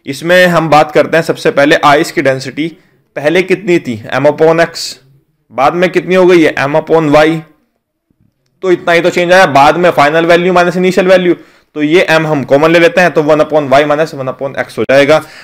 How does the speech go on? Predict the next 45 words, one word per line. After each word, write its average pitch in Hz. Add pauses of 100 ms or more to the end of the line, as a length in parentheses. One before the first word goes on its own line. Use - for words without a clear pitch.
(120)
तो 165
सेवन 185
का 185
यहाँ 160
पर 143
आंसर 127
आ 113
जाता 117
है 151
डी। 104 (520)
तो 165
हमारे 160
पास 180
सेवन 160
का 170
आंसर 156
है 180
डी। 151 (320)
अब 135
हम 160
बात 151
करते 170
हैं 170
नेक्स्ट 143
क्वेश्चन 175
की 165
तरफ, 90 (1900)
एट्थ 185
क्वेश्चन 139
की 135
तरफ 135
मूव 139
करते 120
हैं। 110 (840)
एट्थ 185
क्वेश्चन 202
में 202
हमें 196
क्या 185
दिया 185
गया 165
है, 180 (300)
एक 185
बॉय 156
है 175